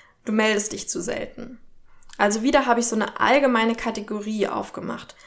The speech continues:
So, es gibt sowas wie sich zu selten oder zu oft oder genau richtig melden. Und da packe ich jetzt die Person rein.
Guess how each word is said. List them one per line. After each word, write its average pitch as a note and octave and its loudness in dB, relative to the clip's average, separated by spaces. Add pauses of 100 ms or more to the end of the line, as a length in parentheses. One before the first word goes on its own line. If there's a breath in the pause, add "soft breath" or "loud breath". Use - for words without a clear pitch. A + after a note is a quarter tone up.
(120)
So, G#3+ -2
es G#3 2
gibt C4 -2
sowas A#3 2
wie A3 -2
sich G#3+ -4
zu A#3+ 0
selten A#3+ 2
oder G3 2
zu - -2
oft - 2
oder G#3 4
genau G3 2
richtig G3+ -6
melden. G3 -8 (500 loud breath)
Und G3+ 0
da G#3 6
packe A#3+ -2
ich A#3 -10
jetzt G#3 -6
die A3 -8
Person F#3+ -8
rein. - -12